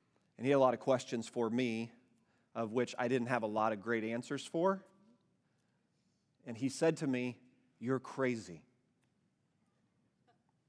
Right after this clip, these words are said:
And I was sitting there thinking, "I think he's right. Like,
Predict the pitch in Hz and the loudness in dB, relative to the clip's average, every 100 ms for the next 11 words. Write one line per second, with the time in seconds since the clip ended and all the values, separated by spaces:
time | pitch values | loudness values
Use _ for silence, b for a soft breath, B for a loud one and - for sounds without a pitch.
0 | _ _ _ _ _ _ _ _ - 151 | _ _ _ _ _ _ _ _ -2 -2
1 | 170 190 160 143 151 139 123 _ - 151 | -2 -4 -4 -4 -4 -6 -8 _ -14 -10
2 | 202 196 196 147 170 113 92 _ - _ | -8 -6 -6 -2 0 0 -4 _ -20 _
3 | - 113 110 | -18 -10 -10